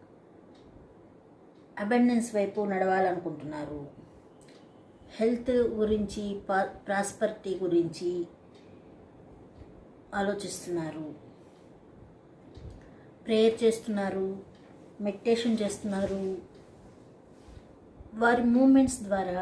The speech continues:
వారి నెగిటివిటీని తొలగించుకుంటున్నారండి. వారి నెగిటివిటీని క్లియర్ చేసుకుంటున్నారన్నమాట. ఈ కార్డు ఏం చెప్తుందంటే,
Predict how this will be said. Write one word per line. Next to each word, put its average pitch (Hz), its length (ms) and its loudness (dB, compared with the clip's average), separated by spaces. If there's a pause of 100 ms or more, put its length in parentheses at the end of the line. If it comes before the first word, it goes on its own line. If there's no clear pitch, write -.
(100)
వారి 196 260 -2
నెగిటివిటీని 208 720 -4 (300)
తొలగించుకుంటున్నారండి. 143 1160 -4 (880)
వారి 208 200 -4 (140)
నెగిటివిటీని 226 760 0 (100)
క్లియర్ 240 380 2
చేసుకుంటున్నారన్నమాట. 143 960 -8 (3000)
ఈ 277 100 -4
కార్డు 277 340 2
ఏం 254 100 4
చెప్తుందంటే, 170 680 -6